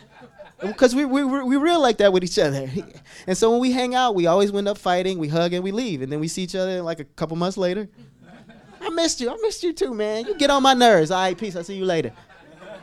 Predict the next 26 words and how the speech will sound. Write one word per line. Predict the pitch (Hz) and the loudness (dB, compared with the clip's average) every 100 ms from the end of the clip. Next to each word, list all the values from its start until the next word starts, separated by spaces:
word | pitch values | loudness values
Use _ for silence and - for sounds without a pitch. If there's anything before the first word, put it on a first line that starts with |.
| - - - - _ _ - - | -20 -20 -20 -20 _ _ -20 0
That's | 202 240 | 0 2
the | 226 | 0
only, | 202 220 | 0 -2
so | - 226 | -2 -6
you | 220 | -2
gotta | 233 220 | 2 2
work | 208 240 233 | 2 0 0
on | 220 | -6
koinonia, | - 233 226 202 262 180 - | -6 -6 -4 -2 -2 -4 -8
right? | 147 156 - - - | -10 -10 -14 -20 -6
So | - | 0
we're | 202 | 2
building | 175 143 262 240 220 | 2 4 4 2 -2
a | |
godly | 190 196 196 | -6 -12 -12
community, | 190 175 220 208 - - _ _ _ | -12 -10 -8 -10 -12 -20 _ _ _
right? | 160 196 - _ - | -10 -10 -14 _ -12
So | 180 147 | -10 -10
the | 135 | -10
truth, | - - 269 - - - _ _ _ _ _ _ _ | -10 -6 -6 -6 -12 -20 _ _ _ _ _ _ _
relationship, | 156 156 233 254 - 147 - 143 - _ _ _ _ _ | -8 -4 0 0 0 -2 -6 -8 -12 _ _ _ _ _
the | 143 | -12
apostles | - 214 208 160 - | -10 -8 -6 -6 -2
telling | - 240 220 | 0 0 -2
their | 185 | -8
stories. | - 226 233 160 98 - | -6 -2 -2 -2 -10 -18